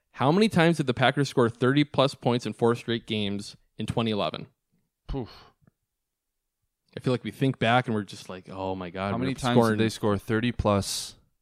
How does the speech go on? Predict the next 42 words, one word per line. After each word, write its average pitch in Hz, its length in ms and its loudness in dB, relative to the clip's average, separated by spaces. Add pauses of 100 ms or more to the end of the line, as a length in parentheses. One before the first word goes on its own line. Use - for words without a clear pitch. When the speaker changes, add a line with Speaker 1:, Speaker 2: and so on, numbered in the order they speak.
(120)
Speaker 2:
four 104 240 4
straight 101 260 0
times? 101 480 -2 (140)
Speaker 1:
Four 113 260 -2
times 104 240 -2
in 95 60 -6
a - 40 -4
row. 87 60 -2
Speaker 2:
I 160 40 -2
would 175 120 -6
just, 156 240 -8
like, 127 260 2
I 151 140 6
have 107 140 4
no 98 160 2
idea. 101 380 0
So 120 140 -2
I'm 120 120 4
gonna 123 160 2
say 110 280 0
just, - 480 -2 (880)
like, 95 380 -4 (480)
as, 101 260 2
like, 92 240 -2
math, 101 600 0 (240)
I 107 80 -4
think 104 260 -2
in 101 80 0
a 98 60 -2
sixteen 117 420 0
game 104 240 2
season, 98 600 0 (200)
Speaker 1:
Mm-hmm. 107 220 -6
Speaker 2:
probably 131 160 2
done 98 140 0
that 85 180 -6
twice. 82 440 -6
They 127 80 -4
probably 113 200 0
did 78 120 -4
it 82 60 -8
twice. - 340 -6